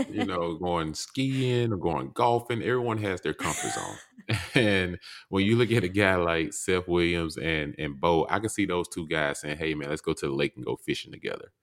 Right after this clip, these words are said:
Speaker 1: And
Speaker 2: Totally.
Speaker 1: and the reason I say that is because he,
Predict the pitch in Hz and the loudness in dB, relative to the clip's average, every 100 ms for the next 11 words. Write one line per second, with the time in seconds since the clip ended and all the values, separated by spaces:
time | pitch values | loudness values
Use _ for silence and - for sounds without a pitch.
0 | _ - - - - 95 90 85 90 190 | _ -20 -20 -14 -4 0 0 -2 -4 -8
1 | _ _ _ _ - 76 67 - 95 92 | _ _ _ _ -12 -10 -10 -8 -4 0
2 | 127 113 104 95 - 95 95 82 80 73 | -2 0 -2 -2 0 0 2 0 -2 -4
3 | 78 - 78 73 - _ - - _ _ | -6 -2 0 0 -2 _ -20 -20 _ _
4 | - 139 131 - | -2 0 0 -6